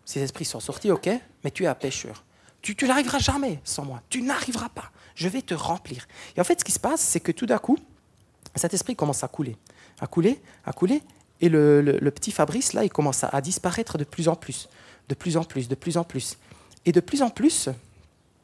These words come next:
euh, ce, ce verre <laughs> parce qu'on nous drôle encore. Il devient clair, tu vois ? Oh ! Il y a encore un petit peu de péché là-dedans, hein. Bref, il volait, mais, euh, bien sûr, il avait de nouveau des, des mauvaises pensées le lendemain.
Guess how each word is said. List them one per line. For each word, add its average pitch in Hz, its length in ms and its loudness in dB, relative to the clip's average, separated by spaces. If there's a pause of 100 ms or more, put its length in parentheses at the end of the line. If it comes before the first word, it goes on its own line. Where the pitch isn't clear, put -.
(800)
euh, 143 400 4
ce, - 220 -2
ce - 180 0
verre 160 440 0 (280)
<laughs> - 280 -8 (800)
parce - 100 -14
qu'on 123 100 -8
nous 131 80 -4
drôle 135 260 -4
encore. - 260 -8 (440)
Il 160 100 0
devient 185 340 2
clair, 151 320 -6 (140)
tu - 100 -8
vois ? 240 160 0 (340)
Oh ! 185 840 10 (640)
Il - 40 -4
y - 20 2
a - 20 2
encore 185 140 -4
un 180 40 -4
petit - 120 -12
peu 165 100 -8
de 156 60 -18
péché 156 240 -4
là-dedans, 120 240 -6
hein. 214 80 -10 (380)
Bref, - 320 0 (300)
il 190 140 4
volait, 294 300 8 (480)
mais, 165 200 2
euh, 151 200 8
bien 151 180 2
sûr, 180 220 -4
il 147 80 2
avait 139 160 2
de 139 40 -4
nouveau 156 200 0
des, 139 180 0
des 135 100 0
mauvaises 143 280 0
pensées 143 320 -2
le 190 100 2
lendemain. 143 340 -4